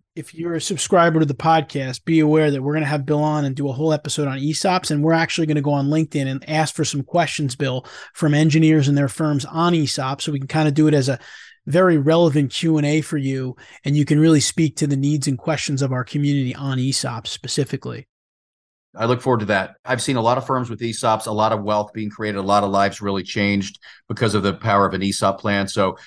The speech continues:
Speaker 2: we'll hold that thought. If you have the opportunity to be invested in an esop, um, know that it's an amazing, amazing opportunity for you and your family to be an employee owner and to build wealth for you, uh, later in life.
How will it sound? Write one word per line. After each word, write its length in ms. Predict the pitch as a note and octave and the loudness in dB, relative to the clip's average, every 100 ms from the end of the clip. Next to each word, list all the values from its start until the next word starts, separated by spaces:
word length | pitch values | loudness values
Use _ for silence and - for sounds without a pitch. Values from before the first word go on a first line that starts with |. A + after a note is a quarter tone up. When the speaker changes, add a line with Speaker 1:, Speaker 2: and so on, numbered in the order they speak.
| - - | -14 -4
Speaker 2:
we'll 120 | G#2 | 0
hold 220 | B2+ B2+ | 2 4
that 240 | A#2+ G#2+ | 2 0
thought. 340 | B2 A2+ A2 - _ _ | 0 2 2 -4 _ _
If 140 | G2+ G#2 | -10 -2
you 80 | |
have 140 | A2 A#2 | 2 2
the 80 | A2+ | 2
opportunity 320 | - A#2+ G#2 | 0 -4 -4
to 40 | |
be 100 | G2+ | -2
invested 380 | G2 G2 G2+ G#2+ | 0 0 -2 -2
in 120 | G2 | -4
an 60 | F#2 | -2
esop, 560 | G2 G2+ A2 G2+ - - _ - | -2 0 2 2 0 -8 _ -6
um, 280 | G2+ F#2+ F#2+ | -4 0 2
know 240 | G#2+ G#2+ | 4 4
that 120 | G2+ | 2
it's 120 | F#2 G2+ | -2 -6
an 80 | |
amazing, 460 | F#2 F#2 G2+ G2 G2+ | -4 0 0 0 0
amazing 380 | F#2+ F#2+ F#2 F2+ | 0 -2 -2 -2
opportunity 540 | F2+ F#2 - G2 F#2+ | -4 -4 -6 -4 -4
for 120 | F#2 | -4
you 160 | F#2 F#2 | -4 -4
and 80 | E2+ | -4
your 80 | E2 | -4
family 420 | - G#2 G#2 G2+ | 0 2 2 0
to 120 | G2 | -4
be 120 | D#2+ | -8
an 60 | E2 | -8
employee 400 | - - G2+ F#2 | -8 -2 0 2
owner 320 | G2+ G#2 G2+ | 2 4 2
and 220 | - F#2+ | 0 -6
to 80 | F2+ | -8
build 240 | E2+ E2+ F2 | -6 -6 0
wealth 240 | G2 G2 | 0 0
for 140 | - | -2
you, 300 | F#2+ F#2+ F#2+ E2 | -2 -2 -2 -4
uh, 80 | F2 | -4
later 260 | F#2+ F2+ | -4 -4
in 100 | E2+ | -4
life. 340 | F#2+ G#2+ G#2 | 0 0 0